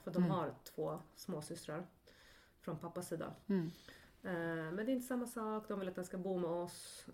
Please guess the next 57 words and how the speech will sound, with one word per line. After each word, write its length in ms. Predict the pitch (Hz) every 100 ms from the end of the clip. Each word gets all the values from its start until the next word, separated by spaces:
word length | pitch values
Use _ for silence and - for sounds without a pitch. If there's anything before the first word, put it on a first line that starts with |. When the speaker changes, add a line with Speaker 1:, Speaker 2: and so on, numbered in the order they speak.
| -
Speaker 1:
Eh, 340 | 175 170 156
och 140 | - 185
sen 380 | - 170 156 156
så, 400 | - - - -
men 320 | 185 180 185
nu 240 | 208 208 185
när 180 | 185
det 100 | 170
gått, 220 | 160 175 -
ja, 160 | 185 175
nu 160 | 180
är 40 | 175
de 100 | 160
mer 140 | 156
så 140 | - -
här, 160 | - - - -
"Vi 220 | - 185
vill 160 | 196 180
bara 140 | 170
ett 60 | 160
lilla 200 | 170 156
syskon. 380 | 170 165 - 170
Det 60 | 165
spelar 240 | - 160
ingen 120 | 151
roll 80 | 147
vad 80 | -
det 60 | -
blir." 280 | - - -
Speaker 2:
Nej. 300 | - 143 - - - - - - - - - - - -
Så 160 | 190 240
länge 180 | 262 220
det 60 |
är 40 | 226
ett 60 |
Speaker 1:
Eh. 40 | -
Speaker 2:
friskt 300 | 208 - -
barn 400 | 185 190 185 180
och 320 | 175 175 180 - - - - -
alla 220 | 214 190
mår 120 | 190 185
bra 380 | 156 156 160
så 140 | 160 175
spelar 280 | - 151 143
det 60 |
ingen 160 | 107 80
roll. 140 | 64
Speaker 1:
Mm. 380 | 190 190 196 196 - - -
Speaker 2:
Men 140 | - 196
det 60 |
är 20 | 240
klart 140 | 226
det 60 | 160
skulle 200 | - 170
ju 40 |
vara 100 | 151
kul 340 | - 202 -